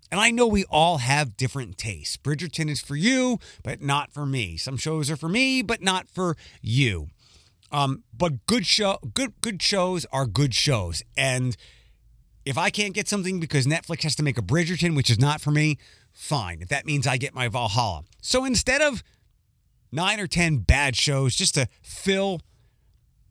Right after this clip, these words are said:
the, the main screen, the home screen of Netflix, to say it's new, it's original,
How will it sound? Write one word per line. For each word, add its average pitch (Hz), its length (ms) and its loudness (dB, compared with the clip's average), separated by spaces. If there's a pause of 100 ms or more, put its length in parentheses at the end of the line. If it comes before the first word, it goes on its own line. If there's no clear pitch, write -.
(400)
the, 139 380 0
the 139 120 0
main 160 360 4
screen, 151 340 4
the 127 80 6
home 165 220 6
screen 170 240 2
of 104 80 0
Netflix, 165 600 -2
to 117 100 -6
say 147 160 -4
it's - 160 -6
new, 160 380 2
it's 123 120 -2
original, 143 640 -2